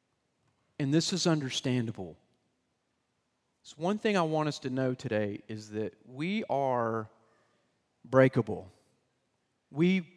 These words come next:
will get pushed past certain limits. We will have pain. There will be suffering. So we get strength training,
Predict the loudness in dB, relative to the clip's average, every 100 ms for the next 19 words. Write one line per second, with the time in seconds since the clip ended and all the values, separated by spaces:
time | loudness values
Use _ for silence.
0 | _ 2 8 8 8 4 2 2 -2 -2
1 | -2 0 0 -2 -12 -8 -4 -4 -6 -6
2 | -6 -6 -10 -16 -16 _ _ _ -6 2
3 | 4 4 8 12 12 12 6 4 4 2
4 | -2 0 0 -2 -4 -10 _ _ _ _
5 | -2 2 6 6 6 4 4 0 -4 -12
6 | -20 _ 4 8 6 4 -2 -4 -10 _
7 | _ _ _ _ _ _ _ _ _ _
8 | _ _ _ _ 2 6 8 6 4 6
9 | 8 8 6 6 8 6 2